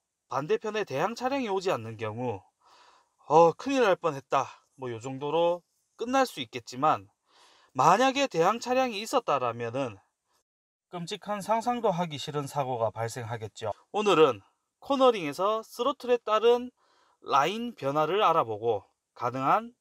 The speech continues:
다양한 변수에 대비하여 대응해서 당황하지 않고 궤도를 수정하고 사고를 회피할 수 있도록 노력해 보도록 합시다. 그림과 같은 코너가 있습니다. 예상 라인은 다음과 같습니다. 우선 라인에 변화를 줄 수 있는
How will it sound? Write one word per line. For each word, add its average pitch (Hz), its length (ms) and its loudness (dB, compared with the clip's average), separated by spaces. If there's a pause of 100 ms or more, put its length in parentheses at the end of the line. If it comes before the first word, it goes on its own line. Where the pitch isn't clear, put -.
다양한 147 500 -2
변수에 175 480 0
대비하여 131 760 0
대응해서 190 800 0
당황하지 185 560 -4
않고 208 480 2
궤도를 202 460 2
수정하고 117 880 -2
사고를 202 920 2
회피할 214 440 -4
수 - 140 -12
있도록 110 540 -6
노력해 135 320 -6
보도록 113 300 -8
합시다. 107 440 -4
그림과 240 400 2
같은 156 300 0
코너가 220 440 0
있습니다. 104 640 -4 (360)
예상 233 500 2
라인은 143 560 -2
다음과 147 460 2
같습니다. 104 840 -6 (140)
우선 185 540 0
라인에 160 460 -2
변화를 208 440 2
줄 175 160 -4
수 160 160 -12
있는 120 460 -6